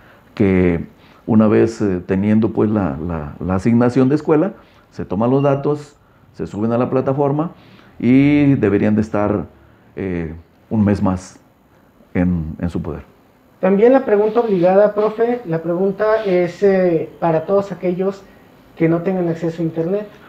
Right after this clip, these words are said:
Speaker 2: justamente, pero quieren hacer la preinscripción, ¿cómo se darían cuenta de que sus hijos sí están inscritos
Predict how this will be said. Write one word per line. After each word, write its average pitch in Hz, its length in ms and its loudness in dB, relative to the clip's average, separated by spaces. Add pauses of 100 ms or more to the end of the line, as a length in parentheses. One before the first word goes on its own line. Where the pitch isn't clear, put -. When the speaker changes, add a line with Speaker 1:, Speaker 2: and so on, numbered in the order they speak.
Speaker 2:
justamente, 175 720 -6
pero 151 180 -4
quieren 170 240 -4
hacer 165 240 -4
la 170 160 0
preinscripción, 156 680 -6
¿cómo 175 240 -4
se 165 160 -8
darían 151 380 -4
cuenta 160 540 -4
de 139 400 -2
que 147 200 -2
sus 143 520 -6
hijos 160 280 -8
sí 170 240 -2
están 165 240 -2
inscritos 180 500 -4